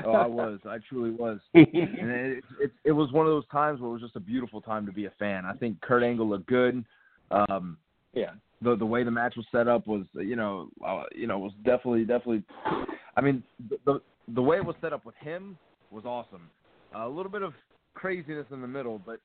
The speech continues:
Speaker 1: the Kurt Angle parts was just great. I mean, y-, you could see it took him a little bit to get his gears going, but once he was going, we saw Kurt Angle again. So
Speaker 2: Yes,
Speaker 1: it was
Speaker 2: but
Speaker 1: really
Speaker 2: at
Speaker 1: cool.
Speaker 2: the same time, though, all that aside, though, with the Kurt Angle gear, I'm sorry, the, the, the gear, though, he was wearing, it, it seemed out of place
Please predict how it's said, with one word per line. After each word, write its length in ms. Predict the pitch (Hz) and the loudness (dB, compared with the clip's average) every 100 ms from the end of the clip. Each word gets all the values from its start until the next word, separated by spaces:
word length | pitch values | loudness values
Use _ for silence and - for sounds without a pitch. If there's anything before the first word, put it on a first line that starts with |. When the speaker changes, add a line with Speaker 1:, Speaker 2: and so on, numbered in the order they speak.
| 117 | -18
Speaker 1:
the 60 | |
Kurt 260 | - 156 160 | -4 -2 -2
Angle 260 | 165 165 - | -4 -6 0
parts 320 | 156 165 - | 2 2 0
was 100 | 107 | -10
just 180 | 107 101 | -10 -8
great. 320 | - 113 104 - | -6 -4 -4 -8
I 60 | 110 | -6
mean, 280 | 120 123 123 | -4 -4 -8
y-, 80 | 113 | -8
you 180 | 143 151 | -6 0
could 160 | 170 - | 0 0
see 80 | 190 | 0
it 100 | 180 - | 0 2
took 160 | 180 | 0
him 80 | 170 | 2
a 20 | |
little 200 | 165 165 | 2 2
bit 160 | 160 151 | 0 -4
to 60 | 113 | -2
get 120 | 139 | -2
his 100 | 107 | 0
gears 340 | 90 135 151 | 0 2 2
going, 280 | 127 160 160 | 2 4 2
but 120 | 107 | 0
once 220 | 92 123 - | -2 -2 0
he 80 | 127 | -2
was 160 | 110 | -2
going, 440 | 104 123 113 95 90 _ _ _ _ | 2 4 4 -2 -10 _ _ _ _
we 200 | 101 127 | -4 -2
saw 180 | 131 107 | 0 0
Kurt 220 | 104 110 | 0 -2
Angle 300 | 110 110 95 | -2 -4 -6
again. 280 | 95 90 85 | -8 -12 4
So 60 | 156 | 12
Speaker 2:
Yes, 120 | 165 | 12
Speaker 1:
it 40 | 160 | 12
was 80 | 196 | 12
Speaker 2:
but 100 | - | 2
Speaker 1:
really 100 | 160 | 0
Speaker 2:
at 80 | 156 | -4
Speaker 1:
cool. 140 | 180 | -4
Speaker 2:
the 60 | 160 | -6
same 100 | 156 | -6
time, 260 | 160 151 | -6 -6
though, 300 | 147 143 139 - _ _ _ _ _ - | -4 -2 -2 -6 _ _ _ _ _ -2
all 200 | 139 143 | 2 2
that 160 | 139 | 2
aside, 380 | 131 - 120 131 | -2 -4 -6 -4
though, 100 | 135 | -2
with 140 | 120 | -2
the 60 | 104 | -4
Kurt 160 | - 123 | -6 -6
Angle 280 | 127 110 107 | -4 -6 -2
gear, 400 | 117 123 143 147 _ _ _ | 2 4 2 -2 _ _ _
I'm 120 | 123 | 0
sorry, 180 | 127 101 | 4 2
the, 140 | 101 | 2
the, 100 | 90 98 - 113 - | 0 -4 -6 -8 -8
the 80 | 117 | -8
gear, 320 | 107 180 220 | 0 4 4
though, 120 | 196 | 4
he 120 | 175 165 | 4 2
was 100 | 127 | 0
wearing, 420 | 131 143 147 139 - _ - - - | 0 0 -2 -4 -10 _ -20 -20 -2
it, 260 | 147 143 - | 2 4 10
it 280 | 151 151 151 | 12 12 12
seemed 140 | 151 123 | 10 4
out 120 | 113 | -4
of 80 | - | -4
place 180 | 110 | -6